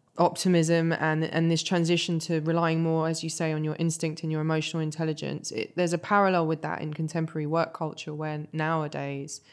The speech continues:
a lot of kind of new, you know, obviously I read a lot of work-focused books and literature and essays, and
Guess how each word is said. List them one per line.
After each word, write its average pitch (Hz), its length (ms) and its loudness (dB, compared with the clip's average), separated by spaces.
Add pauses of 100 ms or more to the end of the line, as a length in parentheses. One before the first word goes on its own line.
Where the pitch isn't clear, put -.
(500)
a 160 60 -4
lot 165 260 0
of - 160 -12
kind 151 200 -4
of 147 140 -8
new, 156 300 -2
you 156 80 -2
know, 147 120 -4
obviously 151 260 -8
I 151 60 -4
read 147 180 -4
a 139 60 -4
lot 139 120 -6
of - 140 -14
work-focused 156 920 -8
books - 400 -4
and 143 360 -6
literature 143 480 -8
and 135 160 -6
essays, 143 600 -6
and 143 520 -6